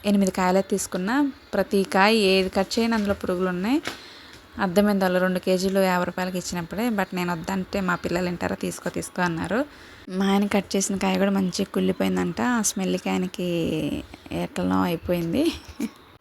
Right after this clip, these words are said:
ఇంకా ఫైనల్గా మేము వచ్చేసి కాయలు అయితే తీసుకున్నాము, ఒక టూ కేజీస్ అట్లాగా. ఇవి ఇప్పుడే కోసి తీసుకొచ్చారంట, but అందులో కొంచెం పండు ఉన్నాయి కానీ వద్దన్నాం. మేమైతే only పచ్చి కాయలు అయితే తీసుకున్నాము. పచ్చివైనా అసలు లోన కట్ చేస్తే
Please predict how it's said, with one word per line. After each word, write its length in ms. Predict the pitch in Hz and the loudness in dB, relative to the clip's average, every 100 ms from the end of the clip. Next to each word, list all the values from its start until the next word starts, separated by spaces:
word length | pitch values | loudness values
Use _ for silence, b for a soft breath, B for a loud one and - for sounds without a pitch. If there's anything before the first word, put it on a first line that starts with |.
| - | -6
ఇంకా 220 | 226 202 | -4 -2
ఫైనల్గా 540 | 202 202 196 196 196 220 | -2 0 0 0 0 0
మేము 240 | 208 190 | 0 -2
వచ్చేసి 500 | 180 - 196 185 285 285 226 196 175 - | -4 -4 -4 -2 0 2 2 -2 -6 -6
కాయలు 260 | 185 185 | -4 -2
అయితే 180 | 190 190 | -4 -4
తీసుకున్నాము, 580 | - 180 - 185 180 196 | -6 -6 -4 -4 -4 -4
ఒక 120 | 202 | -6
టూ 200 | - 185 | -6 -6
కేజీస్ 420 | - 180 180 - | -6 -6 -6 -8
అట్లాగా. 400 | 175 - 170 233 | -8 -8 -6 -2
ఇవి 220 | 294 226 | 0 0
ఇప్పుడే 240 | 190 - 202 | -2 -4 -8
కోసి 260 | - 190 - | -4 -6 -6
తీసుకొచ్చారంట, 720 | 185 - 190 - 190 180 240 | -8 -6 -8 -6 -6 -6 -4
but 200 | 226 214 202 | -4 -4 -6
అందులో 260 | 185 185 | -6 -6
కొంచెం 240 | 180 190 - | -6 -10 -8
పండు 200 | 196 185 | -6 -2
ఉన్నాయి 240 | 202 202 - | -2 -2 -2
కానీ 160 | 107 | -2
వద్దన్నాం. 480 | 214 170 196 - 302 - B B B B B - | -2 -4 -4 0 -2 -4 B B B B B -6
మేమైతే 360 | 208 202 247 | -4 -2 -2
only 520 | 233 - - 196 208 214 | -2 -4 -4 -2 -2 -2
పచ్చి 300 | 190 - - | -4 -4 -2
కాయలు 200 | 214 202 | 0 2
అయితే 140 | 196 190 | 2 -2
తీసుకున్నాము. 680 | 180 180 - 180 180 220 - | -8 -8 -8 -6 -4 -4 -4
పచ్చివైనా 640 | 190 - 214 208 226 285 | -8 -4 -4 -2 0 0
అసలు 240 | 254 202 190 | -2 -4 -2
లోన 320 | 196 196 202 | 0 0 -2
కట్ 240 | 196 - - | -4 -6 -4
చేస్తే 440 | 196 - 254 277 | -4 -4 -2 -2